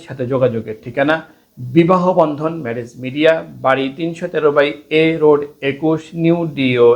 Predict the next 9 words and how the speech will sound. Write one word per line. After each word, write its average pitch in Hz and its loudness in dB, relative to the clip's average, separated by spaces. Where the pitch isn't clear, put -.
এইচএস 156 0
মহাখালী, 123 -6
ঢাকা। 107 -12
আমাদের 175 2
মোবাইল 131 2
নাম্বার 123 -10
জিরো 151 2
ওয়ান 131 0
সেভেন 120 -6